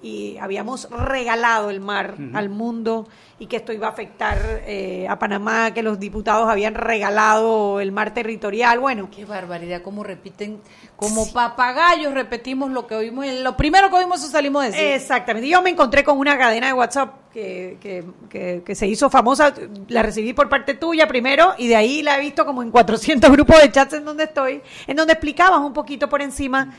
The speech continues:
Speaker 1: eh, que no era como se estaba diciendo y tra-, traías algo de paz al tema. Yo dije, no, mejor, como es un tema que es, que, que, que ha
Speaker 3: Es técnico,
Speaker 1: causado
Speaker 3: y es técnico,
Speaker 1: y es
Speaker 3: ¿no?
Speaker 1: técnico,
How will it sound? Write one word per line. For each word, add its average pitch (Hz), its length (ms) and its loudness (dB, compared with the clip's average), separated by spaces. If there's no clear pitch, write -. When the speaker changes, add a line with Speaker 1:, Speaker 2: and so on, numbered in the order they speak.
Speaker 1:
eh, 202 460 2
que 226 120 4
no 226 200 -4
era 240 220 -2
como 202 180 -12
se 214 100 -16
estaba 208 280 -8
diciendo 214 560 -10
y 240 100 -10
tra-, 233 340 0
traías 254 360 2
algo 285 220 4
de 247 120 4
paz - 600 2
al 208 200 0
tema. 214 220 2
Yo 214 120 8
dije, 226 160 6
no, 196 100 -2
mejor, 233 320 0
como 226 120 -10
es 311 60 -6
un 330 100 -10
tema 302 280 -2
que 214 100 -6
es, 196 220 -12
que, 190 320 -8
que, 180 540 -8
que 202 140 -6
ha 170 40 -2
Speaker 3:
Es 254 120 0
técnico, - 0 -
Speaker 1:
causado 269 340 6
Speaker 3:
y 240 60 4
es 285 200 4
técnico, 247 340 4
Speaker 1:
y 269 80 0
es 277 100 6
Speaker 3:
¿no? 214 60 -6
Speaker 1:
técnico, 233 600 0